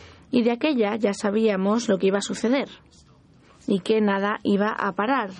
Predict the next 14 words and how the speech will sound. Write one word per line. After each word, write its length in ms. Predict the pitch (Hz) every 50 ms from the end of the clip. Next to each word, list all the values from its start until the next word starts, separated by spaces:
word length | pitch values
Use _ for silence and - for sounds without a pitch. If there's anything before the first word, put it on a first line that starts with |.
| - - -
el 160 | - 202 185
proceso 720 | - - 196 - - 214 208 208 - - 233 226 226 - -
de 120 | 262 208 202
Fast 420 | - - 220 226 240 - - -
Track 400 | - 190 175 180 - - - - _ - - - - - - - - - - - - -
y 120 | - 226 202
que 120 | - -
consiguiéramos 640 | - 214 196 - - 202 277 285 247 208 196 190 175
llevarlo 340 | 180 185 185 190 190 202 202
a 40 |
buen 240 | 196 190 190 190 185
puerto. 400 | - 208 196 185 185 - - - - - - _ _ _ - - - - - - - - - - - - - - - - - - - _ - _ _ _ - - _ - - - - - - - - - - - - - - - _ _ _ _ - _ _ _ _ _ - - - - - - _ - - - - - - - - - - -
Yo 120 | 302 302
creo 440 | - 254 214 208 214 220 233 285